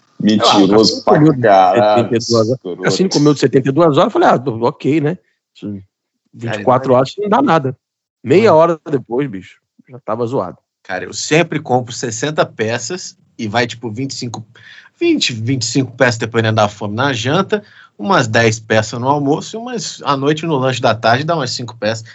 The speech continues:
Speaker 3: Nunca tive problema, gente. Que que é isso?
Speaker 2: No lanche da tarde você come peixe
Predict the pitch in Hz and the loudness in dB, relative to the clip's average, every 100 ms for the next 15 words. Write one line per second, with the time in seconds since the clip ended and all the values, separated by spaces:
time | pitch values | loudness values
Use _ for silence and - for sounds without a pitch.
0 | - _ 247 311 311 302 143 113 95 110 | -20 _ -6 -2 -2 -2 -8 -6 -4 -4
1 | 139 123 98 107 - 139 110 95 - - | -4 -6 -10 -14 -8 -2 -2 -2 -10 -10
2 | 107 127 208 - 170 117 - 135 156 139 | 0 4 4 2 -2 -2 -4 0 0 0
3 | - 113 151 156 131 - - | -2 -2 0 -2 -2 -2 0